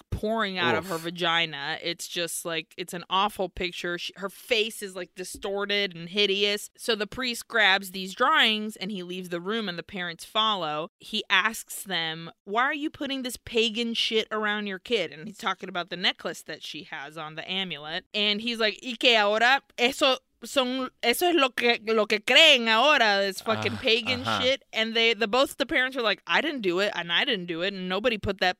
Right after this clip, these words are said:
Speaker 1: fucking necklace on her."
Speaker 2: Creepy.
Speaker 1: Yeah, very creepy.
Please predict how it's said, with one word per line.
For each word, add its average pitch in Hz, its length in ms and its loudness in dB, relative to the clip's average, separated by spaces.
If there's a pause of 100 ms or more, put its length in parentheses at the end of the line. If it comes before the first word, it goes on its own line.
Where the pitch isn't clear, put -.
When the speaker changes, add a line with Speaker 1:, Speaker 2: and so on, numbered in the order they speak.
Speaker 1:
fucking 180 340 -6
necklace 175 400 -6
on 160 160 -6
her." 170 260 -4 (100)
Speaker 2:
Creepy. 117 920 -4 (140)
Speaker 1:
Yeah, 196 320 4
very 196 320 0
creepy. 170 520 -4